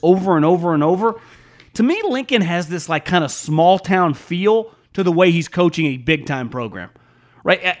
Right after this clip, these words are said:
you can't, the stuff, and I mentioned this with Colin, banning the reporter, not having Caleb speak,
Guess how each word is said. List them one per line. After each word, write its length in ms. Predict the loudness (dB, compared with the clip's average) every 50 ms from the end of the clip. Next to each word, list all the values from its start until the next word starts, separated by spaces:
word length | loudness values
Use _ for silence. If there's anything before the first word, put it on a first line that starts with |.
| _ _ _ _ _ _ _ _ _ -8
you 160 | -6 -6 -6
can't, 560 | -6 -2 0 2 2 4 2 2 0 -2 -4 -10 _ -12
the 100 | -10 -8
stuff, 340 | -6 -2 0 0 0 0 0
and 80 | -2 -2
I 80 | 0
mentioned 360 | 0 0 0 0 0 0 -2
this 140 | -2 -2 -4
with 120 | -6 -8 -2
Colin, 400 | 0 2 2 2 2 -2 -6 -12 _ _ _ _ _ _ _ _ _ _ _ -20
banning 540 | -16 -8 -2 0 0 2 2 2 0 0 0
the 100 | -2 -2
reporter, 640 | -4 -4 -6 -8 -8 -4 -2 0 0 0 -2 -6 -8
not 340 | -6 -4 -2 0 0 -2
having 360 | -2 -2 -4 -2 -2 -4 -6 -8
Caleb 680 | -10 -14 -14 -8 -4 -2 0 2 2 2 0 0 -2
speak, 720 | -6 -10 -14 -14 -14 -8 -4 -2 0 0 -2 -4 -8 -14